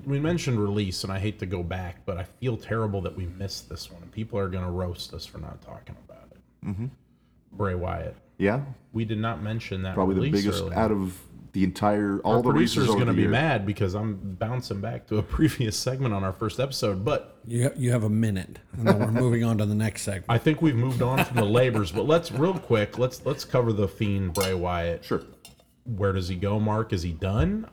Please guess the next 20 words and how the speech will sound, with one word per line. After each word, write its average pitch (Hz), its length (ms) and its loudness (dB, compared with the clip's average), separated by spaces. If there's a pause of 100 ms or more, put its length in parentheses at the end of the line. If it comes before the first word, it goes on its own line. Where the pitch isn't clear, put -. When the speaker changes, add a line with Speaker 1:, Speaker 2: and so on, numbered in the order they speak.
(200)
Speaker 1:
His 98 280 -2
post - 440 -2
yesterday, 131 300 -4
he 104 60 0
posted 107 460 -2
last 120 300 -2
night 123 160 0
on 113 160 -2
Twitter 160 420 0
that 95 100 -2
Speaker 2:
Yeah, 113 180 0 (160)
he 104 80 0
Speaker 1:
they 95 60 -2
Speaker 2:
said 107 360 0
that 98 260 -2
the 101 140 2
whole 101 340 2
story 107 460 0
about 98 400 0
mental 98 560 -2